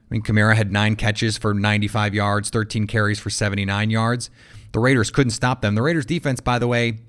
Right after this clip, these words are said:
bad. Bad. I mean, for whatever you want to say about the Packers' run defense, the Raiders' defense is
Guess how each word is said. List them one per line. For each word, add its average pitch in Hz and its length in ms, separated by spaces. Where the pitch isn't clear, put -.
bad. 165 460
Bad. 175 480
I 170 60
mean, 170 200
for 175 160
whatever 190 260
you 220 140
want 190 160
to - 20
say 175 200
about 135 200
the 113 80
Packers' 135 380
run 156 160
defense, 110 320
the 110 100
Raiders' 151 380
defense 147 480
is 107 340